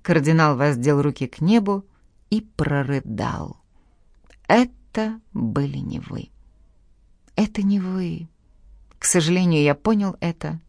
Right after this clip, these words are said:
только сейчас". К его удивлению, Мария Антуанетта, та самая гордячка, которая, как поговаривали, ненавидела его, помогла Дорогану подняться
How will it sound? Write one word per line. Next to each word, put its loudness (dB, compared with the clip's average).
только -6
сейчас". -14
К -20
его 2
удивлению, 2
Мария 6
Антуанетта, 4
та 2
самая 4
гордячка, 2
которая, -2
как -4
поговаривали, 2
ненавидела 0
его, -8
помогла 4
Дорогану 2
подняться -2